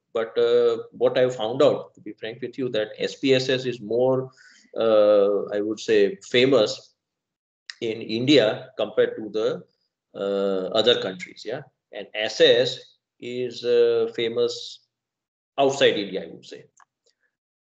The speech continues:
Then we have M S Access, which is again a database. And then we are having this Power B I and Tableau. So Power B I and Tableau, those of you who already know it, that, uh, they are known as data visualization tools.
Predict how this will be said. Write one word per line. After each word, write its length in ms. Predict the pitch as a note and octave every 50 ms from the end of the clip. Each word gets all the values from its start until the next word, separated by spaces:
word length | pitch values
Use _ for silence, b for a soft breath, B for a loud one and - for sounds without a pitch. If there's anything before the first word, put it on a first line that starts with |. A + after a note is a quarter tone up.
| _ _ _ _
Then 220 | - C3+ C#3+ C#3+ B2+
we 100 | B2+ C3+
have 100 | C3 B2
M 220 | A2 A2+ A2+ C3
S 140 | C3+ C3 C3
Access, 340 | C3 B2+ - - D3 C3+ -
which 140 | A#2 A#2 -
is 100 | B2 G#2+
again 280 | G#2+ G2+ - B2+ B2
a 60 | A#2+ A#2
database. 600 | A#2 G#2+ G#2 G2+ A#2 A2+ A2 - B2+ F#2+ F2+ - _ _ _ _ _ _ _ _ -
And 140 | C3+ C#3+ C3+
then 220 | E3 F#3+ G3 F3
we 100 | D3+ C#3+
are 80 | C#3+ D3
having 340 | C3+ C3 B2 B2+ C#3+ E3 D#3+
this 160 | C#3 C#3+ C#3
Power 440 | - _ - F#2+ G2+ A2+ B2+ B2+ B2+
B 100 | B2 B2+
I 40 | A#2+
and 100 | A#2 A2+
Tableau. 340 | A2 G2 F#2 F#2 F#2 F#2+ F#2
So 140 | F2+ - G#2+
Power 320 | F#2 - A2 A2+ B2+ C#3 C#3
B 120 | - C#3
I 40 | C#3
and 100 | C3+ C3+
Tableau, 540 | B2 A#2 A2+ C3 C#3 C#3 A2 G#2 A#2 - _ _ _
those 180 | - G#2+ G#2 -
of 160 | B2 A#2+ -
you 140 | B2 A#2 A#2
who 180 | A2+ A2 A2 A2
already 440 | - F#2+ G2 F#2+ G2 A2+ A#2 B2 A2+
know 200 | G2+ A#2 B2+ B2+
it, 300 | B2 G#2+ G#2 - _ _
that, 240 | G#2 G#2 G#2 -
uh, 320 | - G#2 G#2 G2+ G2+ G2+ G2
they 120 | G2+ G2+ G2+
are 160 | G#2+ G#2+ G#2+ A2
known 220 | G#2+ G#2+ G#2 B2+
as 180 | D#3 F#3 - -
data 680 | G#2 F#2+ - G#2+ G#2+ A2 - - A#2+ C3+ E3+ D#3 - F#2+
visualization 800 | G#2 G2 F#2+ G#2+ G#2+ A2 G#2+ - G2 F#2+ F#2 - - A#2 B2 -
tools. 420 | - A2 F2+ - - - - _